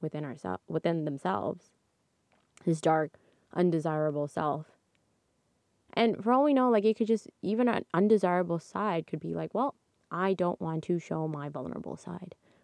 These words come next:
my emotional side." When in reality, that is a large part of who you are.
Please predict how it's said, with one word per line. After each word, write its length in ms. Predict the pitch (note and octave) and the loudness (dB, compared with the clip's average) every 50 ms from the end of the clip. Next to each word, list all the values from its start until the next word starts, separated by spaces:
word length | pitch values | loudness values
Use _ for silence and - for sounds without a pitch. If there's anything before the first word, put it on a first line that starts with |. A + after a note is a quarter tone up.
| - _ | -10 _
my 140 | - F3 | -2 0
emotional 480 | F3 F3+ G3 G3 E3+ - E3 E3+ F3 D#3 | 2 2 2 2 0 -2 -4 -6 -6 -8
side." 400 | - - E3+ E3 D3+ D#3 F3 - _ _ _ _ _ _ _ _ _ _ _ | -10 -12 -12 -12 -12 -14 -16 -18 _ _ _ _ _ _ _ _ _ _ _
When 160 | - A3+ B3+ | 0 2 4
in 100 | C4 C4 | 4 4
reality, 540 | C4+ C#4 D4 F4 F#4 D#4 A3+ F#3+ F3+ F3 G3 - _ _ _ _ _ - _ | 4 4 4 4 4 4 4 2 2 -2 -4 -8 _ _ _ _ _ -4 _
that 120 | G#3+ D4 | 4 6
is 120 | A#4+ A4+ E4+ | 6 8 8
a 60 | B3+ | 8
large 280 | D#3+ D#3 F3+ G3+ - - | 8 8 6 6 4 0
part 160 | - E3+ F3 | 0 0 0
of 80 | E3 D#3 | 0 0
who 100 | D#3 F3 | 0 0
you 200 | F3 F3 F3+ E3+ | 2 2 2 2
are. 300 | G3+ C#4+ C#4 F#3+ - | 0 -2 -4 -6 -10